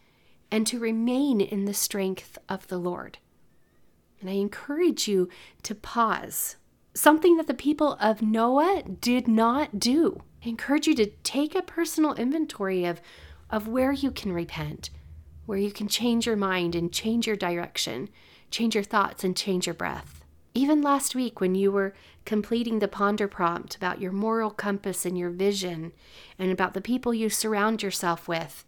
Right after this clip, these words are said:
and about your values, did anything prick your heart that seemed a little out of sorts or a discrepancy that was out of alignment with what you really were seeking for or what you really value and hold dear,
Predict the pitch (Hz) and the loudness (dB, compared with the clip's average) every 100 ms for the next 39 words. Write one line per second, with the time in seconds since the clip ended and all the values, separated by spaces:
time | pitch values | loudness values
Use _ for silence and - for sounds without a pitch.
0 | _ - 196 196 196 - 185 196 196 226 | _ -6 -2 2 2 0 -4 2 4 4
1 | 196 170 165 - - _ _ _ _ _ | 4 0 -2 -4 -6 _ _ _ _ _
2 | _ _ _ - 214 226 254 262 269 277 | _ _ _ -2 2 4 2 2 0 0
3 | - 254 262 240 233 254 220 - - 196 | -6 -4 -4 -4 -2 0 -2 -4 -6 -6
4 | - - 240 240 233 214 226 247 233 208 | -6 -6 -2 0 0 -2 -2 -2 -4 0
5 | 214 220 233 - 226 190 - - 180 175 | 2 2 0 -2 0 0 -2 -2 -2 -2
6 | - - - 214 226 - 302 320 302 269 | -8 -10 -4 0 0 0 -2 0 2 2
7 | 233 196 180 - - _ _ _ _ - | 2 0 0 -6 -20 _ _ _ _ 2
8 | 226 202 180 - - 226 220 - - 285 | 4 4 2 -4 -2 0 0 0 0 0
9 | 196 240 214 208 202 262 240 180 185 202 | 0 -2 -2 -2 0 2 2 0 -4 -6
10 | 208 - 208 190 175 214 226 220 190 180 | -4 -4 -4 -6 -4 0 0 0 -2 -4
11 | - 208 202 202 185 - 175 175 180 175 | -4 -2 -2 -2 -2 -2 -4 -2 -2 -2
12 | - 185 185 202 196 190 185 - - - | -2 -2 -2 0 0 0 -2 -6 -20 -20
13 | - 190 190 190 180 175 180 180 180 175 | -10 0 2 4 2 2 0 -2 -4 -6
14 | 170 175 175 143 - | -2 -2 -2 -6 -12